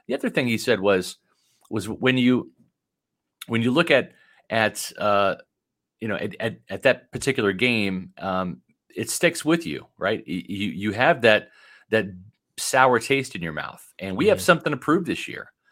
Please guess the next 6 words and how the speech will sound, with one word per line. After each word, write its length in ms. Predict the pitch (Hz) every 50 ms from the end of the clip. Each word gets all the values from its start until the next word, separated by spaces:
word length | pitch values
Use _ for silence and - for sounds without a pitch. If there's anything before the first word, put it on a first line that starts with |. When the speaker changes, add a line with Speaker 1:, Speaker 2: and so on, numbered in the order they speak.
| _ _ _ _ _ _ _ -
Speaker 1:
And, 360 | 117 120 117 120 117 101 - -
and 160 | - 123 117
the 80 | 117 -
crazy 500 | - - - 143 165 202 196 - 185 170
thing 300 | 160 - - 139 117 107
is 440 | 110 104 92 76 67 67 - - -